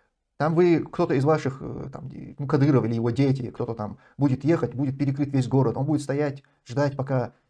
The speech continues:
а, проедет этот кортеж, чтобы дальше поехать. Опять пот, духота, невыносимые просто условия,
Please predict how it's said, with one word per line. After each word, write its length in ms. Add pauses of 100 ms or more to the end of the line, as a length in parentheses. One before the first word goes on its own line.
(260)
а, 400
проедет 400
этот 160
кортеж, 320
чтобы 180
дальше 280
поехать. 500 (300)
Опять 380
пот, 400 (1500)
духота, 500
невыносимые 520
просто 220
условия, 380